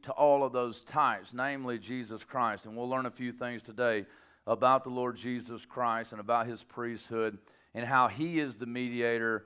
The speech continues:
between men and God in the whole sense of what it means to be a mediator. We know that those priests of old could not actually cleanse, uh, from sin. The blood of bulls and goats,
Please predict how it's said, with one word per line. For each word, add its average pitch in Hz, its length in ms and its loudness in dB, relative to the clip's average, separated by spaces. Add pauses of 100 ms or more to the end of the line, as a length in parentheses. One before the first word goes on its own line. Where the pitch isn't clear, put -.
(340)
between 120 600 -4
men 120 280 -2
and 107 180 -8
God 107 500 6
in 117 200 -6
the 104 100 2
whole 123 840 0
sense - 600 -10
of 107 180 0
what 113 160 2
it 98 100 -4
means 113 320 -10
to 113 100 -16
be 113 180 -4
a 113 60 -2
mediator. 107 680 -4 (500)
We 135 140 2
know 139 140 6
that 135 140 0
those 135 240 2
priests 139 440 -2
of 120 120 0
old 135 440 4 (320)
could 160 260 2
not 147 240 6
actually 139 600 0
cleanse, 135 760 -4 (100)
uh, 110 140 -4
from 110 300 -10
sin. 113 420 -6
The 101 80 -10
blood 127 240 4
of 117 140 -4
bulls 131 260 0
and 110 160 -8
goats, 123 400 0